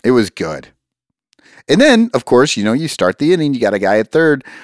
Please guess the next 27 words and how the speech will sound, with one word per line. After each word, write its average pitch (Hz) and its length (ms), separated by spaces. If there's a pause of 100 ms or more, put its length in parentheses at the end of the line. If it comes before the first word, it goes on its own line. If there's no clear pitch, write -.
(1300)
Hopefully, 123 840
nobody's 123 480
gonna 117 340 (100)
strike 180 840
out 180 420
with 127 140
the 135 80
guy 123 240
at 113 140
third. 78 300 (540)
And, 156 100
of 139 120
course, 113 240
Bellinger 87 440
did 78 280
not. 69 240
He 87 220
hit 85 100
a 87 60
sacrifice - 1080
fly 139 580 (380)
out 107 200
to 92 200 (320)
Chisholm. 131 600 (300)
There 120 120
was 107 180
nothing 117 720